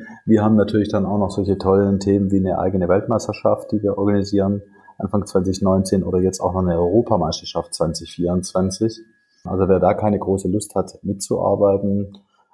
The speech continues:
das wundert mich, wenn jemand eine Handball- und Sportbegeisterung hat, dann ist das Argument genug.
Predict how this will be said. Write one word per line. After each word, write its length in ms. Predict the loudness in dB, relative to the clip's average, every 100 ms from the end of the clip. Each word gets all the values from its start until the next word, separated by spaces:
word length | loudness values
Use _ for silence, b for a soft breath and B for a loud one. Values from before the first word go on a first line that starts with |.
| b
das 320 | -10 -10 -10 -10
wundert 360 | 2 4 4 2
mich, 200 | 0 2
wenn 160 | 2
jemand 380 | 2 2 0 -4
eine 200 | -6 -4
Handball- 260 | -2 0 -2
und 100 | -2
Sportbegeisterung 720 | -4 -2 -4 -4 -4 -8 -8
hat, 180 | -10 -8
dann 140 | -10
ist 140 | -10 -14
das 140 | -12
Argument 420 | -10 -10 -12 -14
genug. 380 | -16 -16 -18